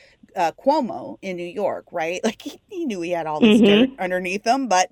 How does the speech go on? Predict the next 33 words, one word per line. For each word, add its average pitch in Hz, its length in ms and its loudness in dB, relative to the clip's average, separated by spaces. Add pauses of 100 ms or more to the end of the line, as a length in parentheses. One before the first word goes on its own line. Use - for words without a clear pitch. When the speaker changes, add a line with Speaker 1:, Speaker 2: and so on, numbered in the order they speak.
Speaker 1:
it 208 100 -4
was 208 160 -2
like, 185 220 -2
"Well, 214 200 2
people 226 360 -6
are 175 100 0
praising 208 480 -4
me 175 240 -8
<laughs> 285 380 2
and, 214 160 -4 (440)
and 214 120 2
I 202 60 2
can't 233 320 -6
stop." 247 400 -2 (500)
I, 320 280 4 (120)
I 233 240 2
think, 233 520 -8 (160)
what 269 160 -2
do 349 100 -6
you 240 160 -4
think, 208 220 -4
Jennifer? 180 380 -4
I 208 200 2
think 220 300 -6
that 170 160 -2
one 196 260 -4
of 196 180 -4
the, 175 320 -2
and 190 200 -8
hindsight 214 420 -2
is - 100 -4
twenty 226 280 -8
twenty, - 380 -12